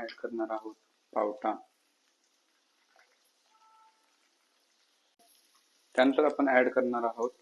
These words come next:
भिजवलेले शेंगदाणे आणि ह्याच्यामध्ये आता आपण थोडीशी हळद टाकणार आहोत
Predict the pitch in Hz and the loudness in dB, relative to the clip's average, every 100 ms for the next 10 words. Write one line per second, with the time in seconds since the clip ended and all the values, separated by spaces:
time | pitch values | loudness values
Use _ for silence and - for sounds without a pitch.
0 | - 113 107 110 113 113 117 107 104 104 | -6 -2 2 2 2 -2 -4 -6 -6 -4
1 | 107 107 - _ _ _ _ _ _ _ | -6 -6 -16 _ _ _ _ _ _ _
2 | _ _ _ _ _ _ _ _ _ _ | _ _ _ _ _ _ _ _ _ _
3 | _ 117 147 151 120 151 165 151 131 - | _ 0 2 4 2 2 6 6 6 4
4 | 131 - 123 - _ _ _ _ _ - | 2 2 -8 -10 _ _ _ _ _ 4
5 | 165 180 180 190 - 190 135 131 131 123 | 10 10 10 6 2 2 6 6 4 2
6 | 120 117 113 117 135 | 0 -2 0 0 -2